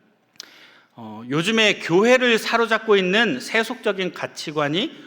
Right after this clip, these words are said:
어떠한지를 살펴보면 아주 잘 드러나게 됩니다. 제가 한번 테스트 한번 해볼까요? 자, 사랑하는 여러분,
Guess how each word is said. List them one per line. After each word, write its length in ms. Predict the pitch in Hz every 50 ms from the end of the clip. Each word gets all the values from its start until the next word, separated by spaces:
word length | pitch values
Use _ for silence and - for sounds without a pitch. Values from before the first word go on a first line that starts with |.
| - -
어떠한지를 680 | - 135 143 143 - 165 165 160 160 147 147 139 139 135
살펴보면 880 | - - 175 175 175 - 180 156 147 135 135 170 208 202 127 - - - - - - - - -
아주 300 | - - 180 175 202 -
잘 280 | - 135 131 120 110
드러나게 460 | - - 127 127 120 120 113 101 104
됩니다. 380 | 101 - 95 90 95 - - _ _ _ _ _ _ _ _ _ _
제가 200 | - 147 160 180
한번 260 | 185 175 170 147 143
테스트 340 | - 214 220 220 220 - 214
한번 240 | 196 180 165 156 156
해볼까요? 460 | 165 165 160 - 123 123 151 208 - - - - _ _ _ _ - - - - - -
자, 120 | - - 123
사랑하는 480 | - - 185 196 214 214 214 208 190
여러분, 640 | 170 160 156 160 156 180 208 269 311 - - - -